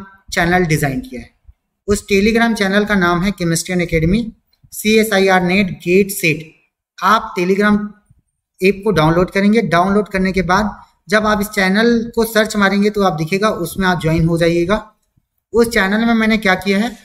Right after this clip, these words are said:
जितने भी प्रीवियस ईयर के आईआईटी जैम, गेट और नेट के पेपर है और कुछ अच्छे बुक्स हैं, उसको मैंने अपलोड कर दिया है। तो वहाँ पर आप बिल्कुल फ्री में उस बुक को आप डाउनलोड कर सकते हैं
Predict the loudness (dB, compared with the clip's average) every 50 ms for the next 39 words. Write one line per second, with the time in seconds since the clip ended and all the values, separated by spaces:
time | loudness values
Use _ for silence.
0 | _ _ _ _ -6 -4 -2 0 0 0 0 2 0 0 0 0 0 0 2 2
1 | 2 2 0 -2 -2 -2 -2 -2 0 0 0 0 0 0 0 2 4 2 2 0
2 | 0 -4 -6 -4 -2 -2 0 0 0 0 -2 -4 -8 _ _ _ _ _ _ _
3 | _ _ _ _ _ -18 -6 -2 2 2 4 2 2 -2 -6 -14 -18 -20 -20 _
4 | _ _ _ _ -4 -2 0 2 2 2 2 2 0 0 -2 0 0 -2 0 -2
5 | -4 -4 -6 -10 -16 _ _ _ _ _ _ -4 -2 -2 0 0 0 0 0 -2
6 | -4 -4 -4 -2 -2 0 0 0 -2 -2 -2 -4 -4 -4 -4 -6 -4 -2 0 2
7 | 4 4 4 2 0 0 0 -2 -2 -2 -4 -8 -8 -6 -8 -10 -12 -14 -18 -20
8 | -20 _ _ _ _ -6 -4 -2 -2 0 0 0 2 2 0 0 0 0 0 0
9 | 0 2 2 0 0 0 -2 -4 -2 0 2 4 4 4 4 2 0 0 0 -2
10 | -2 0 0 -2 -2 -2 0 0 0 0 -2 -4 -4 -4 -2 -2 0 -2 -2 -2
11 | -2 -4 -4 -4 -6 -8 _ -4 -4 -4 -4 -6 -8 -10 -12